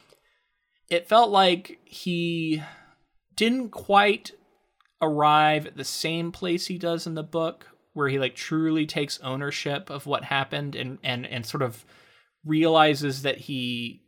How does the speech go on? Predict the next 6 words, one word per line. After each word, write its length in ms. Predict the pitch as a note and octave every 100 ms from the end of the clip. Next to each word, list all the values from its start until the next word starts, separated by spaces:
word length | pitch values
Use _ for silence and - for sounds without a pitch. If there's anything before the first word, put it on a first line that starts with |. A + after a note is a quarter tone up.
| _
created 580 | - - D3 D3+ D3+ D3+
all 100 | D3
these 160 | C#3+
problems 440 | - - C3+ C3 B2
for 160 | -
himself. 840 | B2+ B2+ - B2+ B2 B2 B2 -